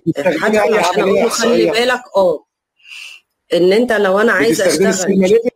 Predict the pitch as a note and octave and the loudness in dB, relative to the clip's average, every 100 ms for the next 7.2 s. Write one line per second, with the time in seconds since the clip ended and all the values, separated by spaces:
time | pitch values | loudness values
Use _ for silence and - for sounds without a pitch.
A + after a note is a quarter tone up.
0 | - C#5+ - - - - F#3 G3 - F#3 | -4 -4 -4 -8 -6 0 2 2 2 0
1 | F#3+ F3 D#3+ E3 G3 F#3 F3+ - E3+ F3+ | 0 0 0 0 0 0 0 -2 -2 0
2 | F3+ E3+ D#3 D3 E3 - D#3 F#3 G3 G3 | -2 -4 -8 -6 -4 -4 -2 0 0 0
3 | F#3+ E3+ E3 F3+ F3 D#3 D3 D#3+ D#3+ D3+ | -2 -2 0 0 0 -2 0 0 0 -2
4 | - G#3 A3 - - - G#3+ A#3 A#3+ F#3 | 0 2 0 -2 -10 -2 0 0 -2 -4
5 | E3 F#3+ G#3 G#3+ - D3 G3+ F3+ G3 G3 | -2 -2 -2 -4 -2 0 0 -2 -2 0
6 | G3 G3+ F#3+ - - F3 F3 - F#3 F#3 | -2 0 -2 -2 -2 0 0 0 0 2
7 | E3+ | 2